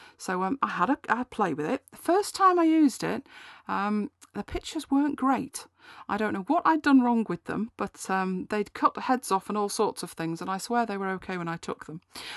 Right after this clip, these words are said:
But I've t-, I've had another go with it, and, uh, yes, I can confirm the pictures look great off it. So I don't know what, what, what went wrong the first time. Maybe, uh, I, I need to read the manual. Oh, there, there's a horrifying thought.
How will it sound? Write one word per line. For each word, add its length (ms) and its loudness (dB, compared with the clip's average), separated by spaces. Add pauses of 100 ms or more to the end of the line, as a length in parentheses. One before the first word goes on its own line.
(100)
But 120 4
I've 120 8
t-, 140 4
I've 220 8
had 120 8
another 260 4
go 160 2
with 140 -2
it, 260 -4
and, 260 -6
uh, 120 -6
yes, 340 -2
I 40 -6
can 180 -6
confirm 420 -4
the 80 -10
pictures 400 -10
look 160 -6
great 360 -4
off 160 -12
it. 180 -12 (320)
So 140 -6
I 40 -2
don't 120 2
know 80 -2
what, 180 0
what, 280 -6
what 220 -4
went 180 -6
wrong 160 -2
the 60 -6
first 360 -8
time. 260 -4 (400)
Maybe, 460 -4
uh, 240 -4
I, 260 -10
I 120 -8
need 200 -6
to 140 -12
read 160 -8
the 80 -12
manual. 480 -8 (840)
Oh, 300 -4 (160)
there, 160 -10
there's 280 -8
a 60 -10
horrifying 640 -6
thought. 340 -8